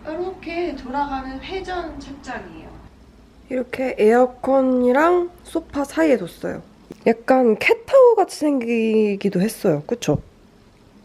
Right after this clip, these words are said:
집에서 쉬려고 빨리 퇴근했는데 이거 뭐 오늘 더 힘들어요? 아, 힘들어. 이거는 이번에 새로 산 책,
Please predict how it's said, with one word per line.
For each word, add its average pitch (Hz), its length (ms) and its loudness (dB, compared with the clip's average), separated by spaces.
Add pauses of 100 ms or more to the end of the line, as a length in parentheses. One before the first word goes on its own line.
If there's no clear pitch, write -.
(560)
집에서 262 300 0
쉬려고 339 480 2
빨리 349 300 2
퇴근했는데 285 680 -2
이거 208 200 -6
뭐 196 300 -6
오늘 202 180 -8
더 - 180 -12
힘들어요? 190 540 -10 (1040)
아, 277 60 -16
힘들어. 247 360 -12 (960)
이거는 233 340 0
이번에 202 300 -2
새로 320 280 -4
산 247 280 -6
책, - 340 -4